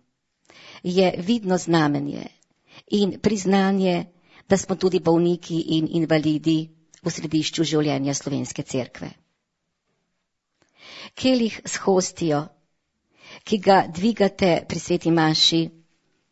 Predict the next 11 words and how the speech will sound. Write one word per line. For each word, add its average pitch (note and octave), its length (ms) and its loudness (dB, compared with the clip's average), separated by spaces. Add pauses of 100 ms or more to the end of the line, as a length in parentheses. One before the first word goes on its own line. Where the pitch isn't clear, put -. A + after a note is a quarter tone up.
(120)
je E3 140 4
dragoceni E3 580 2
dar, D#3 340 2 (720)
ki F3+ 140 -4
ga E3 140 4
je E3 120 6
Gospod E3 600 0 (640)
za E3+ 160 4
nas F3 340 2
vse F3 400 0
pripravil. C#3 640 -6